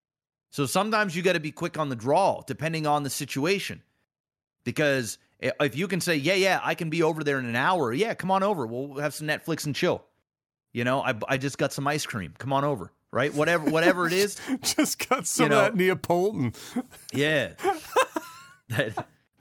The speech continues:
Speaker 1: that
Speaker 2: I'll
Speaker 1: Napoleon.
Speaker 2: let, I'll let you, I'll let Napoleon, I'll let you eat only the chocolate out of
Speaker 1: Yeah,
Speaker 2: this.
Speaker 1: there you go. You can scoop just the middle out.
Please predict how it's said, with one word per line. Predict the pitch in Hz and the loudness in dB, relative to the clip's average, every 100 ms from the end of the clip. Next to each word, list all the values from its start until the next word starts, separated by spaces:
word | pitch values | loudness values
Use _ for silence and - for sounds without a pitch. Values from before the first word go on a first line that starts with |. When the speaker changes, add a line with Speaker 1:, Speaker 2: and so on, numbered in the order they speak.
| - 120 - _ - | -10 -10 -10 _ -4
Speaker 1:
that | |
Speaker 2:
I'll | 127 | -2
Speaker 1:
Napoleon. | 131 120 349 170 262 247 | -2 0 2 4 4 4
Speaker 2:
let, | 262 - - - | 4 2 -6 0
I'll | 240 233 | 2 6
let | 254 | 4
you, | 269 | 4
I'll | 233 | 2
let | 226 240 | 4 4
Napoleon, | 226 175 214 240 208 | 4 2 4 6 6
I'll | 180 | 6
let | 190 220 | 4 4
you | |
eat | 214 214 220 | 2 2 2
only | 220 196 202 | 4 4 4
the | 175 | 2
chocolate | - 208 190 - 190 165 | 2 4 4 2 0 4
out | 226 202 | 4 4
of | |
Speaker 1:
Yeah, | 277 127 | 2 4
Speaker 2:
this. | 123 | 4
Speaker 1:
there | 127 147 | 4 2
you | 147 | 4
go. | - | 2
You | 147 | 2
can | 135 131 | 2 -2
scoop | - 160 269 | 0 0 0
just | 151 - | -2 -4
the | |
middle | 131 156 143 113 | -2 0 0 0
out. | 104 - | 0 -4